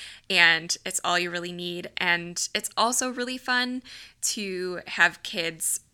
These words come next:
retell the stories from a different perspective. So like I said, with the sirens, write the scene from the sirens' perspective, or write the scene from Circe's perspective. It's so easy to do because there's not a lot there.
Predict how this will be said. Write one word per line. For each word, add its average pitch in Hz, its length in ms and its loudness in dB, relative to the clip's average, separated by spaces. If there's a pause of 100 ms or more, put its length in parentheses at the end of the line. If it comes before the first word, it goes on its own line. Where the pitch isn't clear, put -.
(240)
retell 180 600 -4
the 175 80 -8
stories 160 400 -4
from 160 400 -10
a 170 40 -6
different - 320 -6
perspective. - 640 -4
So 160 160 0
like 147 200 -10
I 165 40 -10
said, - 180 -2
with 180 140 -8
the 240 80 -10
sirens, 220 720 -2
write 190 240 4
the 202 80 -4
scene 190 280 -2
from 202 200 -8
the 208 80 -6
sirens' 175 420 -2
perspective, - 920 -8
or 170 220 -4
write 180 220 -6
the 190 100 -12
scene 175 420 -4
from 185 360 -4
Circe's 175 500 -2
perspective. - 720 -10 (260)
It's - 160 -4
so 262 300 4
easy 254 360 0
to 226 140 -2
do 202 640 0 (640)
because 220 640 0 (140)
there's 214 280 2
not 190 300 4
a 233 40 -4
lot 175 340 -4
there. 185 600 6